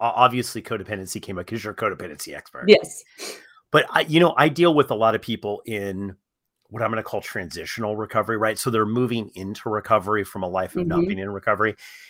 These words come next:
Speaker 1: And, and one of the, one of the things that's always big, especially with guys, especially with guys, I'm just gonna, I'm gonna stereotype here, is that impulse control, is the
Speaker 2: Mm.
Speaker 1: ability to put a p-, hit the pause button. I always say, "Hit the pause button,"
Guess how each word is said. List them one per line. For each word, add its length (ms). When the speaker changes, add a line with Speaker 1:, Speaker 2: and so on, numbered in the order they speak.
Speaker 1:
And, 280
and 240
one 220
of 200
the, 320
one 180
of 120
the 80
things 420
that's 180
always 420
big, 440
especially 720
with 180
guys, 480
especially 520
with 160
guys, 280
I'm 100
just 140
gonna, 140
I'm 140
gonna 120
stereotype 640
here, 240
is 180
that 380
impulse 420
control, 460
is 180
the 120
Speaker 2:
Mm. 80
Speaker 1:
ability 500
to 320
put 240
a 60
p-, 240
hit 280
the 80
pause 380
button. 440
I 60
always 180
say, 120
"Hit 220
the 80
pause 300
button," 420